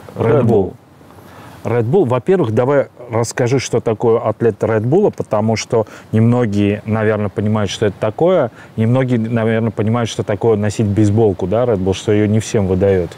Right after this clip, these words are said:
Speaker 2: Да, но вообще любая, в принципе, символика Red Bull, она может быть на вещах, которые продаются только символикой, там, Формула один или ещё что-то. Именно вот, э, э, такая вот, э, такой знак Red Bull,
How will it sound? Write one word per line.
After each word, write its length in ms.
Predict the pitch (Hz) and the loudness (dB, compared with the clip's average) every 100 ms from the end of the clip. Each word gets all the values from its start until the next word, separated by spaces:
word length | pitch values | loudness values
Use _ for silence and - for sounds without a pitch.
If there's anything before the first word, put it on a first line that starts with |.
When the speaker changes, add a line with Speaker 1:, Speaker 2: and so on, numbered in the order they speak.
| - - - - - - | -20 -20 -20 -20 -18 -6
Speaker 2:
Да, 220 | 135 127 98 | 0 0 0
но 440 | 120 135 131 123 117 | -2 0 2 0 -2
вообще 480 | 120 156 117 107 | -2 0 2 2
любая, 320 | 101 113 123 104 | 0 0 0 -2
в 40 | |
принципе, 600 | 113 110 - 107 107 98 | -4 -6 -6 -2 2 0
символика 1300 | 92 117 113 127 120 101 - 98 98 98 98 98 - - - | 0 -2 2 2 2 -2 -4 -2 0 0 -2 -4 -6 -12 -8
Red 200 | - 110 | -4 -2
Bull, 360 | 110 117 185 160 - | 0 2 2 0 -4
она 640 | 101 117 120 117 110 104 - | -2 0 0 -2 -2 -4 -4
может 340 | 127 135 107 | -2 0 -2
быть 400 | 107 123 107 - | 0 0 0 -2
на 60 | 110 | -2
вещах, 300 | 107 - 113 | -2 0 -4
которые 280 | 104 110 107 | -4 -4 -4
продаются 540 | 110 107 110 107 - | -2 0 0 0 -4
только 380 | - 101 107 101 - - - - | -4 -2 -2 -6 -6 -20 -18 -4
символикой, 500 | 120 120 123 107 101 | 0 2 0 0 -4
там, 100 | 95 | 0
Формула 420 | 180 175 143 131 | 0 2 2 0
один 500 | 113 110 147 139 123 | 0 0 0 2 2
или 140 | 120 | 2
ещё 240 | 117 117 101 | 2 0 -2
что-то. 300 | - - 110 | -4 -8 -2
Именно 380 | 131 143 135 | 2 2 2
вот, 180 | 123 123 - | 0 -2 -2
э, 360 | 117 110 107 107 - - - - | 0 2 2 -2 -6 -20 -10 -4
э, 280 | 113 113 110 | -2 -2 -2
такая 440 | 120 - 214 180 | -4 0 0 0
вот, 180 | 117 101 - - - - - - | 0 -4 -12 -20 -20 -20 -16 -6
э, 180 | 113 110 | -2 -2
такой 280 | 123 139 117 | 0 0 0
знак 280 | 117 107 117 | 0 -2 -2
Red 120 | 117 | 0
Bull, 280 | 147 233 | 0 0